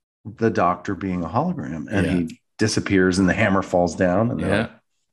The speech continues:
Speaker 1: "Where'd that
Speaker 2: What?
Speaker 1: come from?" They look around,
Speaker 2: What?
Speaker 1: and he reappears in front of them now.
Speaker 2: Mm-hmm.
Speaker 1: And he, he says to the doctor, "Oh, you're an isomorph like myself."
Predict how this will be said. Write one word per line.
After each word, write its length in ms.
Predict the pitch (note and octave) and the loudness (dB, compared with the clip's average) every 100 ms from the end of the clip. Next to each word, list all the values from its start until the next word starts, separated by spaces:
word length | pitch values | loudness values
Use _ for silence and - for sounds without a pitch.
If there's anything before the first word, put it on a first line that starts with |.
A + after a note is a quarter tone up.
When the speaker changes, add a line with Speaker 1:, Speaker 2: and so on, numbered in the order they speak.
| _ - | _ -2
Speaker 1:
"Where'd 200 | - F2 | 0 2
that 160 | G2+ | 2
Speaker 2:
What? 60 | G#4 | 2
Speaker 1:
come 160 | - D2+ | -2 -2
from?" 240 | - E2+ F2 | 0 0 2
They 100 | D#2+ | 2
look 240 | F#2+ F2+ | 2 2
around, 500 | F#2 B2+ D3+ - A#4 | 2 4 4 4 4
Speaker 2:
What? 180 | A#4+ A#4 G#4+ - - - B2 | 2 -2 -10 -20 -20 -8 -2
Speaker 1:
and 100 | A#2 | 2
he 80 | |
reappears 500 | A#2 G2+ G2+ G#2+ F#2+ | 4 4 2 2 0
in 80 | G2 | 0
front 220 | F2+ G3+ G3+ | -2 0 0
of 100 | A#2+ | 0
them 200 | G2 F2 | -2 -2
now. 260 | E2 D#2 | -6 -6
Speaker 2:
Mm-hmm. 420 | F2 F2 F2 G2 D3 - _ - | -6 -6 -8 -8 -8 -12 _ -4
Speaker 1:
And 200 | G#2 G2 | 0 2
he, 500 | F#2 G#2 G2 G2 G2 | 2 4 6 6 4
he 160 | G2 G#2+ | 4 2
says 240 | G2 F2+ | 2 0
to 80 | - | 2
the 60 | G2 | 2
doctor, 680 | G#2+ A#2+ C#3 G2 F2+ F2 _ _ - | 2 2 2 2 2 -2 _ _ -2
"Oh, 300 | C3+ C3 - | 0 0 -2
you're 320 | F2+ F#2 A#2+ | -10 0 2
an 100 | C3 | 2
isomorph 800 | B2+ B2+ D#3+ - G#2+ D#2+ D2 - | 2 0 0 0 0 0 -4 -6
like 220 | F2 F2+ A2+ | -6 -6 -2
myself." 640 | A2 - D#3+ G#3+ - | -2 0 0 0 -2